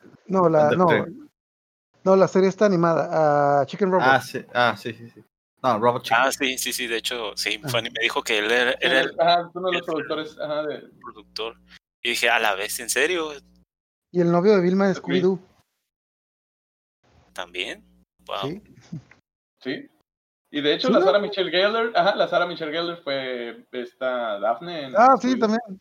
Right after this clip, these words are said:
Speaker 1: <laughs>
Speaker 4: Ajá.
Speaker 2: Ajá.
Speaker 1: Ah,
Speaker 4: Así
Speaker 1: que
Speaker 4: es.
Speaker 1: irónicamente, de hecho, irónicamente, la, al grupo de amigos le decían de Scooby Gang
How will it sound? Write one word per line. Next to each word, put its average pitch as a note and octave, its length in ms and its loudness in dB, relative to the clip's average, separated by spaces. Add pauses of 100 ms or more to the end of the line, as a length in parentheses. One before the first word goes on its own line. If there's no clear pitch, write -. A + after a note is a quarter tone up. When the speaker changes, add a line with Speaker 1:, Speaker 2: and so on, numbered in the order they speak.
Speaker 1:
<laughs> G3 540 -2
Speaker 4:
Ajá. B2+ 220 0
Speaker 2:
Ajá. A2 280 -2 (1700)
Speaker 1:
Ah, G#3 160 6
Speaker 4:
Así A3+ 100 6
Speaker 1:
que A#3 80 2
Speaker 4:
es. G#3+ 60 6
Speaker 1:
irónicamente, A3 540 4
de G#3+ 60 8
hecho, G#3+ 180 2
irónicamente, B3+ 640 2
la, G3+ 540 4
al E3 400 0
grupo F3 300 -2
de G#3+ 60 4
amigos F3+ 260 0
le G3+ 80 0
decían F3+ 460 -2
de D#3+ 100 -4
Scooby F#3+ 280 -4
Gang G3+ 260 0